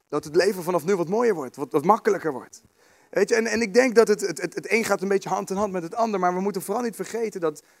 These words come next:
Jezus niet per se belooft dat het leven allemaal maar relaxter wordt wanneer we met hem gaan leven. En, en ook niet dat alle problemen in één keer voorbij zijn. Of dat we gespaard worden voor allerlei dingen. Maar Jezus zegt, soms is het zelfs zo dat we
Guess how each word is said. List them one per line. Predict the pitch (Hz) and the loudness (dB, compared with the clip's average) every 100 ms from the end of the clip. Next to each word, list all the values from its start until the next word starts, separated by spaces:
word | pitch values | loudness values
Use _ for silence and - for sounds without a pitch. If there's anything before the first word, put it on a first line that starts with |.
| _ | _
Jezus | 170 202 180 | -2 -2 -2
niet | 214 | -6
per | 202 | -6
se | 185 | -6
belooft | 143 147 208 220 151 | -4 -2 0 -2 -4
dat | 156 | -8
het | 147 | -2
leven | 165 175 | 0 0
allemaal | 170 165 156 | -4 -4 -2
maar | 147 143 _ _ | -4 -4 _ _
relaxter | 135 175 214 - 220 | -2 0 0 -4 -6
wordt | 180 160 - - _ _ | -6 -8 -14 -20 _ _
wanneer | 170 190 | -2 -2
we | |
met | 196 | 0
hem | 196 214 | -2 -2
gaan | 202 | -2
leven. | 214 262 165 - _ _ _ _ _ _ _ _ | -4 -4 -8 -16 _ _ _ _ _ _ _ _
En, | - 190 190 | -2 0 0
en | 196 | 2
ook | 214 233 | 4 4
niet | 226 | 2
dat | 202 | 0
alle | 196 202 | 0 -4
problemen | 196 185 226 240 | -6 -2 0 0
in | 202 | -2
één | |
keer | 170 | -6
voorbij | 160 170 202 240 | -8 -4 -4 -4
zijn. | - - _ _ | -8 -14 _ _
Of | - | -6
dat | 175 | -6
we | 160 | -4
gespaard | - - 208 208 190 | -10 -8 -6 -6 -4
worden | 190 156 143 _ _ | -6 -6 -10 _ _
voor | - 175 | -6 0
allerlei | 175 185 165 | 2 4 0
dingen. | 156 117 110 - _ _ - | -2 -8 -12 -20 _ _ -4
Maar | 160 | 0
Jezus | 208 202 190 | 2 2 0
zegt, | 208 - | -2 0
soms | 277 311 | 2 2
is | 262 | 2
het | 175 - | 0 0
zelfs | 175 175 | 0 0
zo | 180 | 0
dat | 190 196 | 2 2
we | 202 | 2